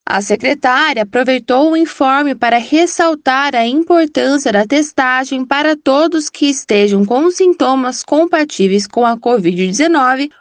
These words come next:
ou tiver o contato com os infectados. Nas últimas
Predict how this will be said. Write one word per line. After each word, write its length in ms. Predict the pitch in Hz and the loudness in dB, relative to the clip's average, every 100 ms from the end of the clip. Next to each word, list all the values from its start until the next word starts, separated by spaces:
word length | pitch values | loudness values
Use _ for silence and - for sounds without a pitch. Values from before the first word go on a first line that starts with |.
| _ | _
ou 220 | - 339 359 | 0 2 0
tiver 500 | - 302 240 269 285 | 0 0 2 0 0
o 40 | |
contato 600 | 320 302 262 254 262 262 | 0 0 0 -2 -2 -6
com 280 | - 330 359 | 0 2 4
os 100 | 330 | 2
infectados. 920 | 302 320 302 220 170 175 - - - _ _ - | 2 0 -2 -4 -4 -8 -14 -14 -16 _ _ -6
Nas 280 | - 254 247 | -2 0 0
últimas 420 | 294 330 302 302 | -2 0 0 0